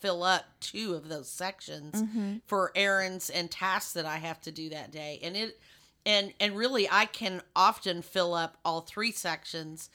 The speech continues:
Speaker 1: with, between errands and, and shopping lists. So it's not just the errands, but it's what, sometimes it's,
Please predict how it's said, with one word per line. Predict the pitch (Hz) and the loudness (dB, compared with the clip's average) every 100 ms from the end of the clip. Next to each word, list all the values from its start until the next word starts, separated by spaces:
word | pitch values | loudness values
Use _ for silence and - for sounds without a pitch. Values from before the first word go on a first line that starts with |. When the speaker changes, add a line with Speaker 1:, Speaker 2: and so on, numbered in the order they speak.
| - - - _ | -20 -20 -20 _
Speaker 1:
with, | 190 - | -4 -2
between | 202 196 214 208 190 | -4 -4 -2 -2 0
errands | - 202 208 196 190 - | 2 2 2 0 -2 -2
and, | 180 175 170 - | -2 -2 -8 -4
and | 175 160 | -4 -2
shopping | - 233 226 220 156 | 2 6 6 4 -6
lists. | 156 147 131 - | -6 -8 -8 -6
So | - 185 180 175 - - - - | 2 4 4 0 -4 -20 -10 -6
it's | 196 214 | -4 2
not | 226 180 | 2 2
just | 214 202 - | -4 -4 -4
the | - | 0
errands, | 190 190 175 160 | 2 2 0 -2
but | 170 165 | -2 -2
it's | 165 - | -6 -2
what, | 185 180 - | 0 0 -2
sometimes | - 208 196 185 170 170 | -6 -6 -2 -4 -2 -6
it's, | 151 - | -6 -12